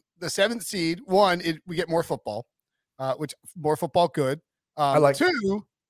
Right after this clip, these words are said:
Speaker 1: you know, look, the, the, the two seed no longer gets the bye, but they get the reward of playing this bad team that limps into the playoffs most of the time. And occasionally we'll get some good seven seeds, I'm sure.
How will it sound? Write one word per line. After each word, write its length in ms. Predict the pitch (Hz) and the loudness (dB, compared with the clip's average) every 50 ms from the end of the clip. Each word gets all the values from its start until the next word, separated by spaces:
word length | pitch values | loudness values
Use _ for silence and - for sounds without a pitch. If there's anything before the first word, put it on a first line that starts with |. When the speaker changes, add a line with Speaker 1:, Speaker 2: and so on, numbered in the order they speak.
| _ _ _ _ _ | _ _ _ _ _
Speaker 1:
you 120 | 240 277 | -2 0
know, 240 | 247 185 165 165 175 - | 0 2 2 2 0 2
look, 260 | - 302 254 - - - | 2 2 2 0 -4 -10
the, 520 | 160 170 185 185 180 180 175 170 170 - _ _ _ _ _ _ - | -8 -6 -6 -4 -4 -4 -4 -6 -6 -10 _ _ _ _ _ _ -20
the, 420 | 202 - - - 175 165 165 185 - 185 | -20 -20 -20 -20 -18 -14 -12 -12 -8 -4
the 180 | 170 175 165 | -2 -2 -2
two 220 | 143 - - 233 233 | -2 -2 -2 -2 -2
seed 220 | - - 262 208 | -2 -2 -2 0
no 80 | 202 190 | 0 2
longer 240 | 180 190 180 175 | 2 2 0 0
gets 200 | 156 165 170 - | -2 -4 -6 -4
the 120 | - 175 139 | -4 -4 -2
bye, 420 | 117 135 131 123 131 156 196 233 - _ _ _ _ _ _ _ | 0 0 0 0 0 0 -2 -4 -6 _ _ _ _ _ _ _
but 140 | 185 180 - | -4 -2 0
they 100 | 202 180 | 0 0
get 160 | 170 208 - | 0 0 0
the 60 | 196 | 0
reward 420 | 190 180 175 160 160 190 202 196 180 | 2 2 2 4 6 6 6 6 4
of 80 | 160 | 0
playing 380 | - - 196 190 185 175 165 156 | -2 0 0 2 2 0 -2 -2
this 160 | 151 147 - | -4 -6 -6
bad 420 | 131 120 175 165 165 160 156 147 - | -4 -2 0 0 0 0 -2 -2 -4
team 360 | - 190 180 170 156 139 131 | -6 -4 -2 -2 -2 -2 -4
that 120 | 135 - | -6 -8
limps 320 | 131 139 147 156 151 - - | -6 -6 -6 -4 -4 -6 -6
into 140 | 151 143 | -6 -6
the 60 | 131 117 | -6 -4
playoffs 380 | - 156 151 139 131 127 - | -2 0 0 0 0 -2 -4
most 300 | 147 143 143 143 135 - | -4 -2 -2 -2 -2 -4
of 60 | 139 | -8
the 80 | 123 123 | -12 -8
time. 300 | - 151 139 139 143 143 | -4 -4 -2 -2 -2 -4
And 100 | 160 180 | -4 -4
occasionally 360 | 180 - 214 202 180 226 208 | -2 -2 -2 -2 -2 -4 -4
we'll 120 | 175 170 165 | -4 -4 -6
get 100 | 185 - | -6 -8
some 120 | 180 156 | -6 -6
good 140 | 135 156 131 | -6 -6 -4
seven 280 | - - 147 139 135 | -2 -4 -4 -4 -6
seeds, 200 | - - 131 120 | -8 -8 -8 -8
I'm 100 | 139 127 | -8 -8
sure. 340 | 123 - 269 240 143 113 107 | -6 -2 0 0 0 -2 -4